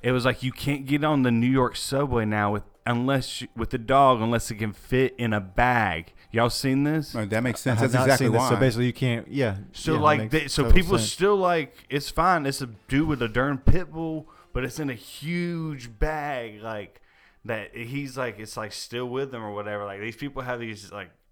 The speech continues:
Speaker 1: you know, moderate to big dogs, and they're making it work, but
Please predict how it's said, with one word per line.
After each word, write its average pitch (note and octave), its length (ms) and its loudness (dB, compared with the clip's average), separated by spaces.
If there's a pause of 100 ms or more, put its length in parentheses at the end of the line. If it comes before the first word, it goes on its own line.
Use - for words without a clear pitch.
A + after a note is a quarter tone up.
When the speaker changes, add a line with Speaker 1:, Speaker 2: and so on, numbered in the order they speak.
Speaker 1:
you A2 120 -12
know, F#2 220 -12
moderate A2 600 -6
to A#2+ 100 -8
big A#2+ 520 -8
dogs, C3+ 380 0
and A2+ 80 -6
they're A2+ 80 -4
making B2 400 -6
it D#2+ 100 -14
work, A2 380 -4 (160)
but B2+ 380 0